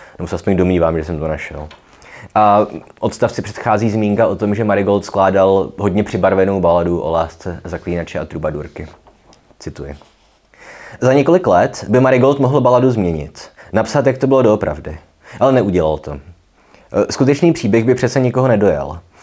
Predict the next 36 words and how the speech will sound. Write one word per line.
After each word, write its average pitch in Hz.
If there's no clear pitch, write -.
Kdo 107
by 156
chtěl 160
poslouchat 120
příběh 120
o 80
tom, 85
že 101
se 147
zaklínač 95
a 113
trubadůrka 110
rozloučili 92
a 98
už 143
nikdy, 87
ani 123
jednou 117
se 120
neviděli? 80
O 123
tom, 104
jak 107
čtyři 135
roky 120
na 123
to, 92
za 101
epidemie 101
zuřící 113
ve 135
Vizimě, 87
Očko 113
zemřela 113
na 110
neštovice. 82